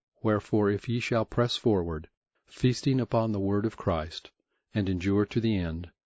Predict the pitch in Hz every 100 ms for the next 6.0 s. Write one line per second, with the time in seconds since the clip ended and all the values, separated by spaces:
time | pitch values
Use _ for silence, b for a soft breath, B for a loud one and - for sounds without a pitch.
0 | _ _ _ 107 90 110 92 82 98 98
1 | 95 - 98 90 - - 92 82 80 78
2 | - _ _ _ - 104 101 - 98 87
3 | 87 80 95 - 85 85 80 73 80 -
4 | - _ _ - 87 85 - 90 78 -
5 | _ - - 101 98 98 92 - 82 80